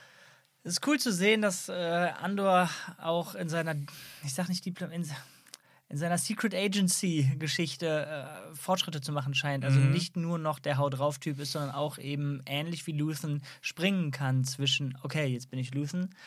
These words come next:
Speaker 1: aber jetzt bin ich wieder der coole,
Speaker 2: Ja.
Speaker 1: ähm, der coole, äh, d-, d-, Antiquitätendealer.“
Speaker 2: Mhm.
Speaker 1: Und ja, ich fand's fast schon ein bisschen zu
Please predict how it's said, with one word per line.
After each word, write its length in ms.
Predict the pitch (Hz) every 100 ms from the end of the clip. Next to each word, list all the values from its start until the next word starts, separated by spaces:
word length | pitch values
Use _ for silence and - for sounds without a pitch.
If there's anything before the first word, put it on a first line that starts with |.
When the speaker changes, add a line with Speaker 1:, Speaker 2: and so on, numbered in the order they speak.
| -
Speaker 1:
aber 140 | - 147
jetzt 200 | 147 135
bin 100 | 190
ich 120 | 202
wieder 160 | 262
der 140 | 240 240
coole, 540 | - 226 220 214 208
Speaker 2:
Ja. 280 | 151 143 135
Speaker 1:
ähm, 240 | 185 180 180 - - - -
der 80 | 185
coole, 560 | 175 196 185 180 175 160 131 - - - -
äh, 380 | 170 160 165 165
d-, 200 | 147 156
d-, 100 | 156 151 - 82 73 87 117 123 123
Antiquitätendealer.“ 1120 | 107 170 - 175 202 214 170 147 143 143 190 220
Speaker 2:
Mhm. 400 | 151 147 143 147
Speaker 1:
Und 360 | 170 160 139 - - - - _ _ _ _ _ -
ja, 380 | 160 185 185 - - - -
ich 180 | 120 131
fand's 340 | - 202 196 -
fast 580 | - 226 277 269 - -
schon 280 | - 185 175
ein 200 | 175 165
bisschen 720 | 196 185 - 175 170 165 165 - - _ _ _
zu 480 | - - 220 220